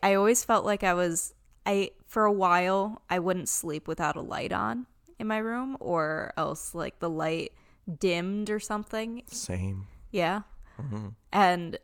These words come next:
Speaker 1: my sister would get really mad when I, I shared a room with her for a while, and, uh, she would get really mad about that, but whatever. Um, <laughs>
Speaker 2: Maddie, if you're listening,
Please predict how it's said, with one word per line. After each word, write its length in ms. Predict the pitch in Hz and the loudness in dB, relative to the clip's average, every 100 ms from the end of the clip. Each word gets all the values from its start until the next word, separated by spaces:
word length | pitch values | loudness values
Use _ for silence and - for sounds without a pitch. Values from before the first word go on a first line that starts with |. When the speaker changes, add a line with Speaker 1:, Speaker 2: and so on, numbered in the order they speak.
| - | -4
Speaker 1:
my 120 | 170 | -2
sister 360 | - 180 - 160 | 0 0 0 -2
would 80 | 160 | -2
get 140 | 160 | -2
really 220 | 165 160 | -2 -2
mad 400 | 165 160 - - | -2 -2 -2 -4
when 160 | 196 - | -6 -6
I, 140 | - - _ | -6 -8 _
I 120 | 180 | -2
shared 400 | 175 - 185 175 | -2 -4 -4 -4
a 20 | 165 | -6
room 300 | 160 - 165 | -8 -8 -10
with 160 | - | -10
her 220 | - - | -8 -8
for 220 | - - - | -8 -8 -8
a 80 | |
while, 600 | - - - - 202 185 - | -6 -6 -8 -10 -10 -12 -8
and, 520 | 180 - - 170 190 - | -6 -4 -6 -10 -12 -10
uh, 160 | 170 | -10
she 160 | 170 - | -8 -8
would 100 | 180 | -8
get 180 | 185 - | -10 -10
really 200 | 226 - | -12 -12
mad 260 | - - | -10 -12
about 260 | - - - | -12 -14 -8
that, 200 | - - - | -8 -8 -8
but 120 | - | -4
whatever. 420 | 202 - - - 233 254 - - | -4 -4 -8 -10 -10 -14 -16 -4
Um, 400 | - 196 175 196 240 - 349 | 8 10 10 6 0 4 4
<laughs> 240 | - - - | 4 -8 -4
Speaker 2:
Maddie, 320 | 98 92 92 | 0 2 2
if 140 | 90 | 0
you're 80 | 92 | -2
listening, 560 | 87 85 - 87 120 | -4 -6 -10 -14 -14